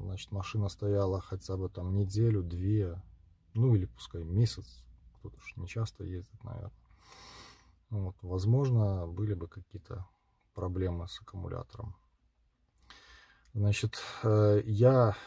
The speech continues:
модернизировал разъём. Вот эта вот схема, значит, разъёма магнитолы.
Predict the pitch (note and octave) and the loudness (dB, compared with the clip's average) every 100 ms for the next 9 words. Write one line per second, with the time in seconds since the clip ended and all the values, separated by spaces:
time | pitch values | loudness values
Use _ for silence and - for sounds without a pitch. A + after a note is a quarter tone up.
0 | - - A2 G#2+ A#2 B2+ B2 B2+ A#2+ G#2+ | -16 -2 2 4 8 8 10 8 8 8
1 | G#2 - A2+ A2 G2 G2+ G2+ A2+ - _ | 6 2 4 4 4 4 6 4 0 _
2 | _ F#2 E2+ F2+ F2 E2+ E2 - G2+ F2 | _ -6 -2 -2 -2 -4 -4 -2 0 0
3 | E2 E2 - _ _ _ _ _ _ _ | -2 -4 -12 _ _ _ _ _ _ _
4 | - F2 E2 - - - F#2 F2+ F2+ F#2 | -4 -2 -2 -6 -8 0 2 4 4 4
5 | F2 F2 F2 F2 F#2 - A#2+ G2+ | 4 2 2 0 0 2 4 4